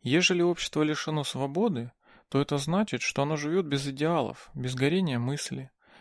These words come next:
не имея ни основы для творчества, ни веры в предстоящие ему судьбы. Ежели общество осознаёт себя необеспеченным,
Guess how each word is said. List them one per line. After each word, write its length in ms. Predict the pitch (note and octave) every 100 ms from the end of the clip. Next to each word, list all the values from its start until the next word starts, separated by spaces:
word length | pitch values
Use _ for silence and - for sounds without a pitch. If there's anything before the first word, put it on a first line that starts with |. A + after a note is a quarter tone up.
| -
не 100 | C#3
имея 220 | D3+ F#3+
ни 100 | F3+
основы 400 | D3+ - F3 E3+
для 140 | B2+ A2+
творчества, 680 | B2+ C#3+ D3 - - C3 B2+
ни 180 | C3+ C#3
веры 240 | F3 F3
в 80 | -
предстоящие 680 | B2 - B2 C3 D3 - A2+
ему 160 | A#2
судьбы. 480 | B2+ - A2+ B2 C3 - _ _ _ - - -
Ежели 360 | C3 D#3 E3 E3
общество 420 | E3 - - D3+
осознаёт 500 | D3+ D3 D3 D#3 D3
себя 280 | - C#3+ C#3+
необеспеченным, 920 | C#3+ C#3 - E3+ G3+ - C3 A#2